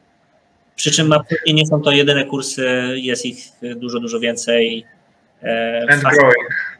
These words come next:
Speaker 2: prawdopodobnie.
Speaker 1: tak, Fast A I, e, Deep Learning for Coders jest taki kurs, który się bardziej skupia na praktycznej stronie, żeby jak najszybciej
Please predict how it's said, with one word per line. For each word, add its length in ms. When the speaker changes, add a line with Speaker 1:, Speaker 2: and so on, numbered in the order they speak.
Speaker 2:
prawdopodobnie. 640
Speaker 1:
tak, 500
Fast 280
A 360
I, 200
e, 260
Deep 200
Learning 260
for 240
Coders 600
jest 180
taki 260
kurs, 480
który 220
się 160
bardziej 280
skupia 360
na 120
praktycznej 540
stronie, 540
żeby 220
jak 140
najszybciej 640